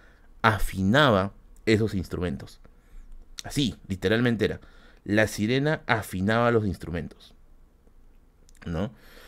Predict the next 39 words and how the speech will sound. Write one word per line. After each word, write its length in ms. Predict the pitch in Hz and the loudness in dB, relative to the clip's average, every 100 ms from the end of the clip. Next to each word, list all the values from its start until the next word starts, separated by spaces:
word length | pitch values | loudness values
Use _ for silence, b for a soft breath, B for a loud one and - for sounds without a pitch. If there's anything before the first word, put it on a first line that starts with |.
| b b _ - | b b _ 0
Eh, 760 | 107 98 92 90 85 85 78 - _ _ | 4 4 4 2 2 -2 -6 -12 _ _
dato 280 | 117 151 170 | 2 4 4
curioso, 280 | 135 160 123 | 4 4 4
¿existen 300 | 165 156 165 | -2 0 2
bajos 220 | 165 147 | 2 0
acústicos? 400 | 127 156 104 107 | 0 0 0 4
No, 220 | 240 269 | 10 10
sí 100 | - | 10
hay 40 | 262 | 6
bajos 180 | 269 | 8
acústicos. 360 | 240 220 170 98 | 6 4 -2 6
De 100 | 143 | 8
hecho, 160 | 208 240 | 8 10
yo 160 | 226 | 8
quiero 200 | 226 247 | 8 8
un 60 | 208 | 12
bajo 180 | 226 190 | 12 10
acústico, 580 | 185 277 - 127 107 | 8 4 4 2 4
maldita 360 | 104 117 180 143 | 4 0 0 0
sea. 260 | 156 160 139 | 2 4 4
Al-, 160 | 170 | 2
si 120 | 156 | 4
alguien 260 | 190 220 196 | 6 8 6
por 140 | - 151 | 6 6
ahí 120 | 160 | 6
vende 240 | 170 160 | 4 2
un 60 | 151 | 2
bajo 160 | 160 | 2
acústico 380 | 156 147 147 139 | 2 0 -2 -2
a 80 | 101 | 0
precio 260 | 123 135 - | 0 0 -2
pastelero, 460 | 107 - 98 110 | -4 -2 0 0
me 80 | 95 | 0
avisa, 260 | 85 80 71 | -4 -6 -8
ya 120 | 85 | -8
quiero 180 | - 113 | -6 -4
un 60 | |
bajo 120 | 104 - | -6 -8
acústico. 440 | - - - | -12 -16 -16